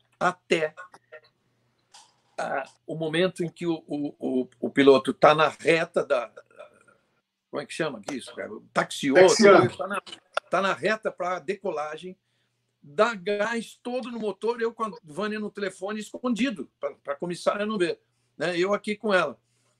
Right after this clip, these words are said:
Speaker 1: E aí eu ainda falei pra ela assim, "Vânia, não dá mais, tem que ser por, por mensagem, porque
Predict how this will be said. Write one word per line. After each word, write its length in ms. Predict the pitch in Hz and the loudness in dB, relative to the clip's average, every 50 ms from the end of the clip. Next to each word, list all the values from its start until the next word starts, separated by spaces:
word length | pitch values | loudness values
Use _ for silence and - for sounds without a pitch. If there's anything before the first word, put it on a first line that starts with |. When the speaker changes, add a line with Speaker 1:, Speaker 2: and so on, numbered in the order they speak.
| _ _ - | _ _ -12
Speaker 1:
E 160 | - 156 160 | -6 -2 -2
aí 200 | 165 180 196 185 | 0 0 0 0
eu 100 | 175 170 | 0 0
ainda 180 | 180 185 190 185 | 2 2 2 2
falei 200 | - 190 185 180 | 2 2 2 2
pra 140 | - 175 | 0 0
ela 100 | 170 170 | -2 -2
assim, 180 | 156 - 175 165 | -4 -8 -10 -8
"Vânia, 340 | 135 180 196 180 160 143 - - | -4 -4 -4 -4 -4 -6 -12 -14
não 220 | 151 156 175 180 | -12 -10 -10 -4
dá 180 | 165 196 196 214 | 0 0 0 2
mais, 340 | 196 180 165 156 143 135 | 0 -2 -2 -2 -4 -6
tem 140 | - - 170 | -6 -6 -8
que 100 | 165 - | -8 -6
ser 180 | - 180 175 - | -4 -6 -4 -4
por, 240 | - 190 190 - - | -4 -8 -8 -8 -8
por 180 | - 180 180 | -6 -4 -2
mensagem, 580 | 185 196 196 - - 170 156 151 131 - - - - _ _ _ | 0 -2 -2 0 2 4 4 4 2 0 -6 -18 -20 _ _ _
porque 280 | - - 139 139 143 | -12 -8 -6 -6 -6